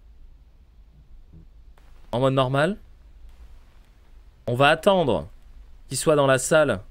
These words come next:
Ok. On va attendre qu'il soit dans la bonne salle. Il est où là ?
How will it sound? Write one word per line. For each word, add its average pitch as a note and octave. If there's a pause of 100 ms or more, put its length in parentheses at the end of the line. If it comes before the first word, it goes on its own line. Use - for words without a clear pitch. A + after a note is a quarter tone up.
(140)
Ok. F#2+ (1200)
On A2+
va C3+
attendre G3
qu'il F#3+
soit F3
dans D#3
la C3+
bonne B2+
salle. D3+ (2750)
Il G#2
est G2
où F#2+
là ? C#2+